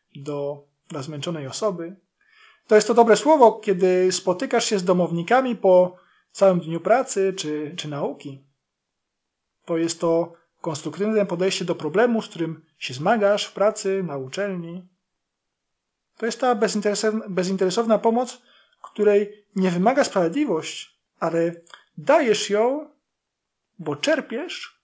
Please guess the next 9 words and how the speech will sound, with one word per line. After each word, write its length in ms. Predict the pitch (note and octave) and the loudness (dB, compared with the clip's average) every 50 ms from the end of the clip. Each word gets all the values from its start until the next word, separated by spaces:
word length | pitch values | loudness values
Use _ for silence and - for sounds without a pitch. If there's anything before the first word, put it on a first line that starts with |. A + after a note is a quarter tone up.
| _ _ | _ _
od 260 | G3+ F3+ F3+ - _ | -6 -6 -6 -6 _
tego, 300 | _ C#4+ D4 A3+ C4+ B3+ | _ -6 -4 -4 -4 -6
który 560 | B3 - - - G#3 G3+ G3+ G3+ G3+ G3 G3+ - _ - - - _ _ - | -6 -8 -8 -4 -2 0 2 2 0 0 -4 -16 _ -20 -20 -20 _ _ -8
leczy 440 | E3 E3+ G3+ C#4 D4 - - A#3+ A3+ | -6 -2 -2 -2 -2 -2 -4 0 4
rany 240 | A3+ A3 G#3 G3+ | 4 4 4 2
ludzkich 400 | F#3+ F#3 F3+ F3+ - - E3 C3+ | -2 -4 -6 -8 -10 -12 -12 -12
serc. 460 | - - B2+ C3 - _ - - - _ _ _ _ _ _ _ _ _ | -10 -12 -14 -14 -16 _ -20 -20 -20 _ _ _ _ _ _ _ _ _
Od 160 | - C3+ _ | -20 -18 _
tego, 360 | - A3 G#3+ A#3+ A#3 A#3 A#3 | -2 0 4 4 2 2 2